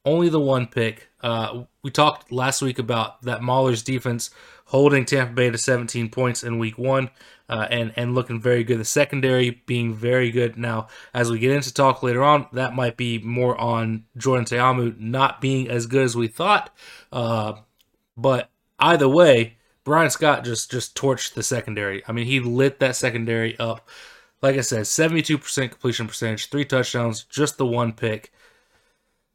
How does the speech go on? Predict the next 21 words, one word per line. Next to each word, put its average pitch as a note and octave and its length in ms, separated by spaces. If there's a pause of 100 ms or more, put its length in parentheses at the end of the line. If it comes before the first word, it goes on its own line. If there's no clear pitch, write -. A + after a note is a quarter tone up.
(140)
And F#3+ 260
he F#3+ 160
had D3+ 380
a C#3+ 80
rushing D3 400
touchdown C3 600 (160)
to C3 100
go B2+ 220
along B2 280
with B2 200
it, A#2+ 120
showing C#3 240
a C3+ 60
little C3 220
bit C3 100
of B2 240
mobility, A#2+ 540
showing C3+ 320
some B2+ 160
athleticism. A2+ 760 (920)
Six, - 500